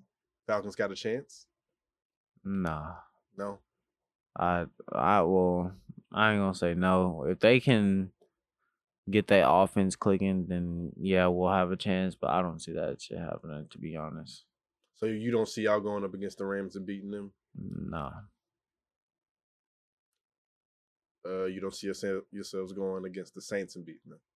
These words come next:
Speaker 2: Mm.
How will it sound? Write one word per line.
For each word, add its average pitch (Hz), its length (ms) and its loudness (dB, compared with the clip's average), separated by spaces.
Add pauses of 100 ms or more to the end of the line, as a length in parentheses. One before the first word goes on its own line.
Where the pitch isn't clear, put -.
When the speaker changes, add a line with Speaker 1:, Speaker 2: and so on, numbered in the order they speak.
(1700)
Speaker 2:
Mm. 92 1700 -6